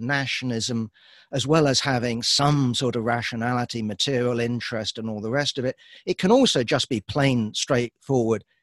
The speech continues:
irrationality. Um, and, uh, you could have the stoking of English nationalism down here, uh, by the Tories,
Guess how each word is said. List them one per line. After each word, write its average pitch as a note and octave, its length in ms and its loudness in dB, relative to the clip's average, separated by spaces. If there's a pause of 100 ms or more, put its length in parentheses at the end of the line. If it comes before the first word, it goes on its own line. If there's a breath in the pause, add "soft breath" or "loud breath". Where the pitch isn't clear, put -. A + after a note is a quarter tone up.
(120)
irrationality. B2 1300 2 (440)
Um, C3 480 -2
and, C3 480 -6
uh, C#3 100 -2
you C3+ 260 -6
could - 220 -2
have A#2+ 180 -6
the - 80 -10
stoking B2+ 600 -4
of A2 80 -6
English C#3 420 -2
nationalism A#2+ 640 -6
down A#2 300 -4
here, D3 480 0 (480 soft breath)
uh, A#2+ 140 -8
by B2 200 -2
the A2 120 -8
Tories, D#3+ 500 4